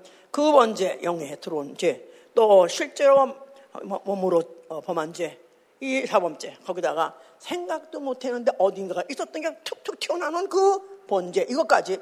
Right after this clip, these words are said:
인간 피할 사람 안-, 아무도 없습니다. 그럼 왜? 한 사람도 범죄하지 않은 사람이 없기 때문에 하나님의 영광에 이르지 못한다. 한 사람도 범죄하지 않은 자가 없기 때문에 다, 아, 불의한 자,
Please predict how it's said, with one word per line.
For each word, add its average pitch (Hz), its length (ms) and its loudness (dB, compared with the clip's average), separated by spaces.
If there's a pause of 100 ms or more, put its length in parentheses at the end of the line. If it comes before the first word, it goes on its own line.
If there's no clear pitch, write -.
(140)
인간 180 400 -4 (180)
피할 262 200 -4
사람 - 260 -6
안-, 370 180 4 (380)
아무도 415 320 4
없습니다. 180 360 -2
그럼 277 200 -2
왜? 240 180 2 (260)
한 427 440 -4
사람도 311 400 2
범죄하지 240 500 2
않은 190 120 0
사람이 185 120 -6
없기 165 140 -6
때문에 165 420 0 (300)
하나님의 165 380 -4
영광에 185 380 -6
이르지 269 220 -8 (140)
못한다. - 500 -8 (260)
한 453 460 -8
사람도 349 440 -4
범죄하지 254 760 -2
않은 220 160 -4
자가 190 120 0
없기 220 140 -4
때문에 339 600 -4
다, 190 360 2 (720)
아, 147 240 -14
불의한 226 380 0
자, 175 260 -6